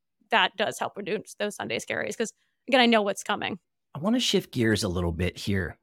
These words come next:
Speaker 2: You've mentioned a few things that I found really interesting in our combo so far. So you've talked about, "Hey, I have had to get comfortable not knowing all the answers. I've had to find time so that I can figure things out that I might not know how to do. I've had to have a growth mindset and learn things. That's exciting to me."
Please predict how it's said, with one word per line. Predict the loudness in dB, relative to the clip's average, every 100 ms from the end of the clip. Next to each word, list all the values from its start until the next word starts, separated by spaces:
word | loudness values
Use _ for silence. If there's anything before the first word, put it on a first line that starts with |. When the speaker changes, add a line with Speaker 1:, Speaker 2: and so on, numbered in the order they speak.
| _ _ _ -10
Speaker 2:
You've | -4 -2
mentioned | 0 2 2 2
a | 2
few | 0 0
things | 2 0 2
that | 2
I |
found | 2 2 2
really | 4 2 2
interesting | -2 -2 0 2
in |
our | 2
combo | 0 2 2 2
so | 0 -4
far. | -6 -8 -6
So | -4
you've | -4 0
talked | 2 2
about, | 2 2 2 0 -4 _ _
"Hey, | -4 2 2 2 -2
I | 0 2 4 2 0
have | -2 0
had | 0
to | 0
get | -4 0
comfortable | 0 2 4 4 6
not | 4 4
knowing | 4 4
all | 2
the | 0 0
answers. | 2 2 2 2 2
I've | 0
had | 0 0
to | 0
find | -2 0 0
time | 0 0 2 2
so | 2
that | 0
I | 0
can | -2
figure | -4 -4 -4
things | -6 -2 2
out | 4 4
that | 0
I |
might | 2 0 0
not | -2 0
know | -2
how | 0 -2
to |
do. | 0 2 4
I've | 2 0
had | -2
to | -2
have | -2 -2
a | -2
growth | 0 0 0
mindset | 0 2 2 2 2 0
and | -2 -2
learn | 2 2 2
things. | 0 0
That's | -4 -10
exciting | -8 -2 0 0 -2
to | -2
me." | -2 0 -2